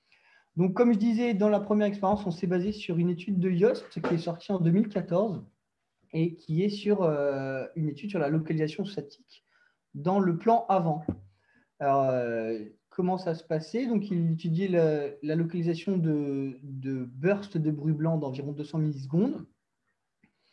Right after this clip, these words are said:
Et il a eu, euh, un effet, euh, significatif de la largeur de bande et de la fréquence centrale. Euh,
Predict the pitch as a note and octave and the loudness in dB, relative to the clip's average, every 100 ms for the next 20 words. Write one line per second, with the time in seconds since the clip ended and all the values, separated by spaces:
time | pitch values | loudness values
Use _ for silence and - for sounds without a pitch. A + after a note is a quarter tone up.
0 | _ _ _ _ _ - F3+ G#3 G#3 E3+ | _ _ _ _ _ 0 2 2 0 0
1 | E3 E3 F#3 G#3+ E3+ D3 C#3+ C#3 C3 B2+ | 4 4 4 2 4 4 2 0 -2 -4
2 | B2 B2 B2 _ _ - _ - G3 G3 | -4 -8 -14 _ _ -20 _ -2 2 2
3 | G3+ G#3+ G#3+ G#3 F3 D#3+ D3+ D3+ D3 G#3 | 4 4 4 2 -2 0 2 0 0 0
4 | G3+ - F#3 - F3 G3 G#3+ G3+ F3+ F3 | 0 2 -2 0 0 2 4 2 2 0
5 | F3 E3+ E3+ E3 - G#3 G3 F#3+ F3+ E3 | 0 2 2 0 0 2 2 2 -2 -2
6 | E3 - C#3+ - D#3+ C4 F4 - _ _ | -6 -4 -10 0 2 2 -2 -10 _ _
7 | _ _ _ _ _ _ - _ _ _ | _ _ _ _ _ _ -20 _ _ _
8 | - - D#3+ E3 D#3+ | -18 -6 2 4 4